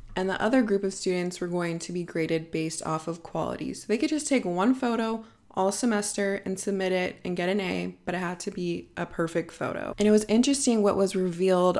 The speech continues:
on these two different approaches. So the group of students that were focused off the quantity of photos were out taking photos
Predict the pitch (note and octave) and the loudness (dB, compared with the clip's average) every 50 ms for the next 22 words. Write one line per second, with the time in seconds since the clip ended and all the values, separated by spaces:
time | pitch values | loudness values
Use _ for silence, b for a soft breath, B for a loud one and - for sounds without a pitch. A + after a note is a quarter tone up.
0 | - F3 E3 E3+ F3 F3 F3 F3 F3 - - - G3 F3 F3 E3+ E3 - F3 E3+ | 0 0 0 0 0 0 -2 -2 -4 -4 0 0 2 4 4 2 0 0 0 -2
1 | E3+ E3 - F3+ D#3+ - - - - - - - - - - - F3 E3+ F3 F3 | 2 6 8 8 8 6 0 -4 -4 -4 -4 -6 -8 -8 -2 0 0 2 2 4
2 | - G#3 G#3+ G#3+ A#3+ A3 - - G#3+ G3+ F#3+ F#3 F3+ - - F#3 E3 E3 E3+ F3 | 6 6 6 8 6 4 4 4 4 4 4 4 0 0 0 0 2 2 2 0
3 | - - F3+ F3 F3 - - F3 F3 - - - - - F3 F3 E3 E3 E3 - | 0 -2 -2 -2 -2 -2 -4 -4 -4 -4 -8 -10 -8 -4 -2 0 0 0 -2 -4
4 | - - - F3 E3+ E3 - - - - - - F3 E3+ F3 F#3+ G#3 G#3+ - F3+ | -10 -6 -4 -2 -2 -2 -2 -6 -12 -12 0 4 4 6 6 6 4 2 0 -4
5 | - - - - - - E3 E3 - - E3 E3 E3 E3 E3 E3 E3 E3 B B | -4 -4 -4 -4 -4 -4 -4 -6 -4 -2 -2 0 0 0 0 -2 -2 -4 B B
6 | B B B B B - E3+ - - F3 F3+ F3+ - - A#3+ A#3 A#3 A#3 A3 - | B B B B B -4 -4 0 2 0 0 0 0 0 2 4 4 4 2 2
7 | - F#3+ F#3+ F3+ F3 F3 F3 E3+ E3+ F3 | 0 0 2 2 2 2 2 0 -2 -4